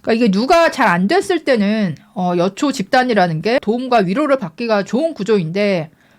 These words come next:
내가 잘 됐을 때는, 어, 그거야 반대로 질투를 받고 뒷담화를 당하기 쉬운 구조이다 보니까, 어, 이게 참 양면성이 있더라고요.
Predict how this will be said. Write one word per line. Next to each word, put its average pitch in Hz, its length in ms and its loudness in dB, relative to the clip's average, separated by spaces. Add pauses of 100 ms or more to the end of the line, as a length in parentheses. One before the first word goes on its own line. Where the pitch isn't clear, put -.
(180)
내가 240 260 2
잘 196 260 0
됐을 359 340 -2
때는, 262 340 -4 (440)
어, 196 220 0
그거야 277 360 2
반대로 196 680 0
질투를 311 480 0
받고 233 380 -2
뒷담화를 262 840 0
당하기 285 340 -2
쉬운 370 260 -2
구조이다 226 480 -2
보니까, 180 760 -4 (480)
어, 190 100 0
이게 240 220 0
참 226 360 0
양면성이 294 560 0
있더라고요. 170 760 -2